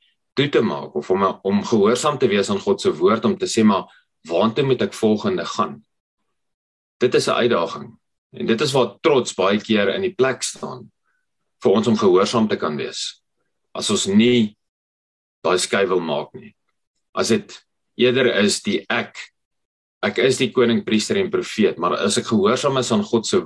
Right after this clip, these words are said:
woord, dan voorsien God ook. En dan hoef ek nie aan te hou doen wat ek doen nie, maar dat ek die skuif kan maak. Ek gaan nou vertel hoe kom ek daar uitkom. So, fast forward bietjie na rugby, het ek,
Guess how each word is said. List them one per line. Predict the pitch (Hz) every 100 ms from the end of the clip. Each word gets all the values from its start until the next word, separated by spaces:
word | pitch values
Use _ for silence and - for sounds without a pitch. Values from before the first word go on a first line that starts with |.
| 78
woord, | 123 92 - _ _ _ _ -
dan | 117 117
voorsien | 135 - 143 123
God | - 101 -
ook. | - - - _ _ _ _ _ _ _ _ _ -
En | 113
dan | 113
hoef | 104 131
ek | 143
nie | 139
aan | 113 127
te | 113
hou | 101 95
doen | - 95 85
wat | 82
ek | 80 -
doen | 92 76
nie, | 67 _ _ -
maar | 90 104
dat | 107
ek | 107
die | 107
skuif | - 123 120
kan | 123 104
maak. | 82 73 _ - - _ - - -
Ek | 104
gaan | 123
nou | 123 123
vertel | 123 117 104
hoe | 92
kom | 92 87
ek | 80
daar | 78 -
uitkom. | - 78
So, | - 123 107 - - - - - - - - _ _ _ _ _
fast | - 147 139
forward | 156 147 131
bietjie | 131 135
na | 113 120
rugby, | 127 123 143 135 123 -
het | 117 98 113
ek, | 107